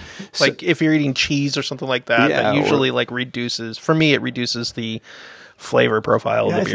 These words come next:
Speaker 2: think I
Speaker 1: quite
Speaker 2: was
Speaker 1: a bit.
Speaker 2: just, like, just snacking on, like, you know,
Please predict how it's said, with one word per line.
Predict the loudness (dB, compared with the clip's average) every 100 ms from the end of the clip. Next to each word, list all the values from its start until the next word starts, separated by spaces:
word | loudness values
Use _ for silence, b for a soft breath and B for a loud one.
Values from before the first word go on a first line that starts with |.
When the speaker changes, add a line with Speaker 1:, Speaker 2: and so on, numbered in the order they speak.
| -2
Speaker 2:
think |
I | 0
Speaker 1:
quite |
Speaker 2:
was | 0
Speaker 1:
a | 0
bit. |
Speaker 2:
just, | -2 -4
like, | -8 -10 -10
just | -8 -6 -4
snacking | -2 -2 -2 -4 -2
on, | -2
like, | -2 -2
you | -4
know, | -4 -6 -8